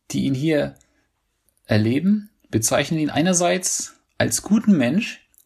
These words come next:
andererseits als Betrüger. Die einen sagen, „Das ist Christus“, wieder andere sagen, „Er ist dämonisch besessen.“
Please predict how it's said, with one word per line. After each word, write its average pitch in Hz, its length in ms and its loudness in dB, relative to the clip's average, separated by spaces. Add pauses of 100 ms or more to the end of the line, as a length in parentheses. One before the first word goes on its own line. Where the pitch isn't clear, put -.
(960)
andererseits 131 540 4
als 120 200 0
Betrüger. 127 600 2
Die 139 140 2
einen 156 240 4
sagen, 147 440 4 (300)
„Das - 220 2
ist 156 160 0
Christus“, 233 760 2 (680)
wieder 120 260 4
andere 139 300 2
sagen, 127 340 2
„Er 113 140 0
ist - 240 0
dämonisch 127 720 2
besessen.“ - 600 0